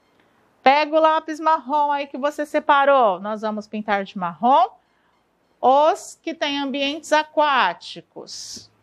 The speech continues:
Ah lá, vamos grifar o peixe-boi e a lontra de marrom.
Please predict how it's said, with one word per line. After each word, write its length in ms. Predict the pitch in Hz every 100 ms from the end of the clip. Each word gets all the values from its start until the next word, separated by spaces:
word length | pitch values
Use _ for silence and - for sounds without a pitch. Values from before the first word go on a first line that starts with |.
| _
Ah 220 | 185 190
lá, 600 | 196 202 214 220 202 160
vamos 320 | 170 185 185 185
grifar 400 | 185 180 185 175
o 40 |
peixe-boi 1400 | - 208 202 - 190 160 170 170 180 208 233 277 320 453 - _ _ _ _ _ _ _ _ _ _ _ -
e 160 | 226
a 200 | 247 277
lontra 1400 | 302 294 302 311 311 311 294 285 _ - 277 269 254 208 196
de 180 | -
marrom. 840 | 226 262 277 233 302 277 214 165